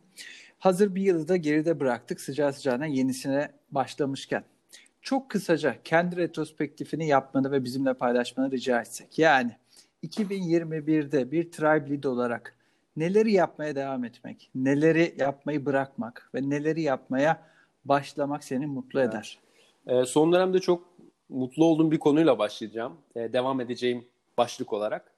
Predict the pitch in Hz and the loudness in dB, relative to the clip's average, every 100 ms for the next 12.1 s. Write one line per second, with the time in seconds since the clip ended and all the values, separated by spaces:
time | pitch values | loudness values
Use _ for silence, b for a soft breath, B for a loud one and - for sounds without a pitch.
0 | _ _ - - - 170 165 156 143 139 | _ _ -16 -14 -2 -2 0 0 2 2
1 | 131 131 117 101 87 - _ 135 - 147 | 0 0 -6 -6 -12 -12 _ -6 0 4
2 | 147 143 139 143 139 131 131 127 135 135 | 4 4 2 0 0 -2 -2 -4 -6 -6
3 | 123 123 - 120 113 101 101 - _ _ | -6 -6 -8 -8 -8 -6 -8 -10 _ _
4 | _ - 135 151 139 139 143 135 135 135 | _ -8 -2 -2 2 2 4 4 2 0
5 | 123 135 135 131 135 135 131 123 123 127 | -2 -2 -2 -4 -4 -4 -4 -2 -4 -6
6 | - 123 123 123 - _ - 110 131 139 | -2 0 0 -6 -8 _ -4 -2 -2 -2
7 | 135 139 127 139 139 123 127 120 131 - | -2 0 -2 -4 0 0 0 -6 -8 -8
8 | - 117 - _ _ _ _ - 123 123 | -4 -4 -4 _ _ _ _ -4 -2 -2
9 | 123 180 202 147 151 156 170 170 165 - | -2 -4 -2 0 0 0 -4 -2 -6 -2
10 | 175 165 156 160 170 170 160 156 135 151 | -2 -2 0 0 2 2 0 0 -4 -4
11 | 160 127 143 156 165 139 139 165 135 - | -2 0 0 2 2 2 -2 2 2 0